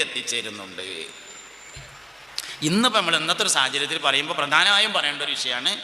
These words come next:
ലഹരിയുടെ ഉപയോഗം ഒഴിവാക്കണം, അത് ബുദ്ധിയെയാണ് ബാധിക്കുന്നത് എന്നത്. രണ്ടാമത്തത് അഭിമാനം. അഭിമാനം വളരെ പ്രധാനപ്പെട്ടതാണ്. എല്ലാവരുടെ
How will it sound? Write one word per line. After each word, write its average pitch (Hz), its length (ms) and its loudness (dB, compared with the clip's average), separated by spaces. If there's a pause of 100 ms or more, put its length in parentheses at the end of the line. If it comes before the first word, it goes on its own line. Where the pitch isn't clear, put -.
(240)
ലഹരിയുടെ 165 400 4
ഉപയോഗം 123 380 -4
ഒഴിവാക്കണം, 123 440 0 (260)
അത് 151 140 4
ബുദ്ധിയെയാണ് 131 560 0
ബാധിക്കുന്നത് 101 540 -6 (140)
എന്നത്. 87 200 -8 (360)
രണ്ടാമത്തത് 226 600 2
അഭിമാനം. 196 460 2 (1080)
അഭിമാനം 220 460 4
വളരെ 208 240 4
പ്രധാനപ്പെട്ടതാണ്. 202 580 2 (120)
എല്ലാവരുടെ 220 360 4